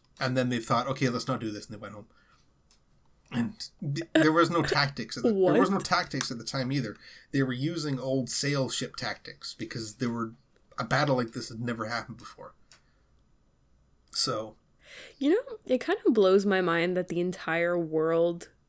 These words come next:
Speaker 2: came on board for something that was probably very local.
Speaker 1: <laughs> Pretty much. It's like American elections, you know?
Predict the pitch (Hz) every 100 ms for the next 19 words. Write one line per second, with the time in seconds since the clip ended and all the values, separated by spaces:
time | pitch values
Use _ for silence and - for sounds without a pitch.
0 | _ _ - 185 180 170 175 156 151 160
1 | 165 175 - 175 170 180 175 175 175 160
2 | - 165 165 165 165 - - - 190 208
3 | 247 254 254 254 254 - _ _ _ _
4 | _ _ _ _ - 185 170 175 190 269
5 | 320 220 180 151 233 359 392 415 _ 143
6 | - - - - - 214 - - - -
7 | - - 147 143 - 139 - 196 175 135
8 | - 170 151 143 143 151 143 120 226 135
9 | 127 110 110 107